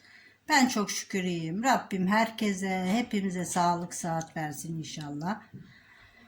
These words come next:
Evet arkadaşlar, e, dün ben yelek başlamıştım. Onun lastik kısmını, e, işlemiştim. Demiştim yarın içi de, e,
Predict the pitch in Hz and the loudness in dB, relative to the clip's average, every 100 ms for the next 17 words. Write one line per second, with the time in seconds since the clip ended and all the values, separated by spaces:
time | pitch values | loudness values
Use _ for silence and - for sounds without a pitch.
0 | _ _ - 339 294 208 190 185 - 170 | _ _ -6 0 2 4 2 2 0 0
1 | 170 - - 190 247 - - 175 180 180 | 0 0 2 4 2 -2 -8 -6 -2 -2
2 | 180 185 262 294 269 254 247 233 247 - | -2 0 6 8 10 8 8 6 2 2
3 | 190 185 - 175 180 - 196 233 220 226 | 2 2 2 0 0 0 2 2 4 2
4 | 226 226 208 202 208 220 - - - - | 4 2 4 4 2 -2 -4 -2 0 0
5 | 190 185 170 - 180 165 160 156 156 170 | 0 0 -2 -6 -8 -6 -6 -8 -8 -6
6 | - 190 180 175 - 226 254 - - - | -4 -2 -2 -2 -2 0 0 -2 -12 -20
7 | - 247 247 - 262 240 240 247 240 226 | -4 0 2 2 2 4 6 8 8 4
8 | 202 214 - 196 202 214 240 - | 0 -4 -2 0 2 4 2 0